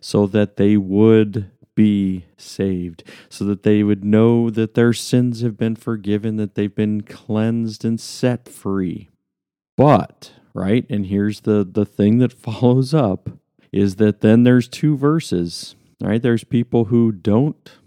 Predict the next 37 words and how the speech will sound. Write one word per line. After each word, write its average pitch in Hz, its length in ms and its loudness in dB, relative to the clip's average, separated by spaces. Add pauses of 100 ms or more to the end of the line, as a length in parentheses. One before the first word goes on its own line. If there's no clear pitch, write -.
(240)
come 127 400 -6
to - 160 -4
believe, 131 420 -2
right? 113 240 0
And, 98 320 -2
and 98 220 -2
nineteen 120 580 -2
really 117 320 -4
says 117 480 -6
why, 101 320 0
right? 95 320 -2 (140)
"The 98 100 -4
judgment 107 580 0
is 151 140 -2
based 113 400 0
on 123 120 -4
this 127 140 -4
fact. 143 400 -8
God's 98 440 -6
light 107 300 -2
came 113 340 -2
into 156 260 -4
the 156 140 -2
world, 156 540 -2 (520)
but 92 160 -8
people 123 480 -2
loved 113 240 -4
the 123 140 -4
darkness 95 760 -4
more 98 300 -2
than 92 220 -6
they 92 160 -6
loved 87 500 -10 (240)
the 92 80 -10
light." 90 540 -4 (420)
Why? 98 640 -2 (320)
Because 107 800 -2